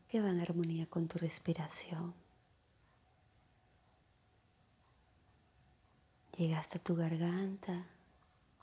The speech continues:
donde está tu quinto chakra,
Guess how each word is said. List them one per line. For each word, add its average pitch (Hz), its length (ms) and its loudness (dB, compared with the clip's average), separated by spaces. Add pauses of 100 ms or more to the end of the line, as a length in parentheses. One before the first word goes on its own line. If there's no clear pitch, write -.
(1000)
donde 185 180 2
está 175 280 2
tu 202 220 2
quinto 214 480 0
chakra, 165 640 -4